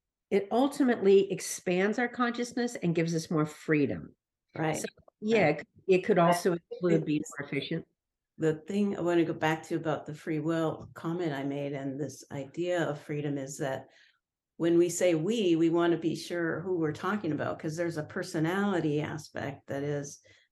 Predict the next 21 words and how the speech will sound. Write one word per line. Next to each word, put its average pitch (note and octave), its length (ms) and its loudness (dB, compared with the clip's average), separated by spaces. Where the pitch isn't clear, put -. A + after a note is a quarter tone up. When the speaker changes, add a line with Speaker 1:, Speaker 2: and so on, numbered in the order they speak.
Speaker 2:
um, - 280 -8
an E3 140 2
individual D#3+ 1200 -2
small D#3+ 800 0
will, D3+ 720 -2
right? D3+ 500 0
Based C#3+ 340 -4
on C#3+ 360 -6
survival D3+ 680 0
and C#3+ 400 -2
self D3 540 -6
and D3+ 520 -2
wanting, D3+ 600 0
you - 140 -8
know, C#3+ 220 -6
certain C#3+ 360 -8
things. D#3+ 340 2
And D#3 160 2
then D#3+ 160 4
there's D#3 280 0
a, D3 220 -4